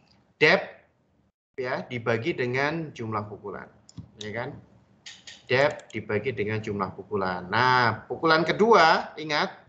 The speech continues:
pukulan kedua kan mengurangi ya. Ini, hati-hati nih, pukulan dua mengurangi, ya, dua dua ke empat belas. Oke?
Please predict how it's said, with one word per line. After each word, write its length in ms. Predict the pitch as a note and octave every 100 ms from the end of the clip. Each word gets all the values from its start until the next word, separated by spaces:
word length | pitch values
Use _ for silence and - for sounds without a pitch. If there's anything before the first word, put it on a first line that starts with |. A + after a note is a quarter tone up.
| _ _ _ -
pukulan 420 | D3+ F3 E3+ E3+
kedua 320 | F3+ E3+ F#3+ G3+
kan 80 |
mengurangi 640 | A3 G#3 G#3 G#3 F#3+ G#3+ G3+
ya. 80 | G3+ - - _ _
Ini, 880 | - A2+ A2+ A2+ A2 G#2+ G#2+ G#2 G#2
hati-hati 480 | G2 A2+ C#3+ - C#3
nih, 220 | C3 B2+ B2+ - _ _ -
pukulan 320 | G#2+ A#2 A#2
dua 240 | A#2 A#2 C3
mengurangi, 800 | A#2+ A2 A2 C3 B2 A2+ A#2+ - _
ya, 160 | G2+ A2 B2
dua 260 | A2 G#2+
dua 320 | G2+ G#2+ C#3+
ke 80 | D#3+
empat 320 | B2 B2 B2 A#2+
belas. 500 | A#2+ C#3+ A2 - - _ _ _ _ _ _ _ -
Oke? 300 | G2 C3 F#3+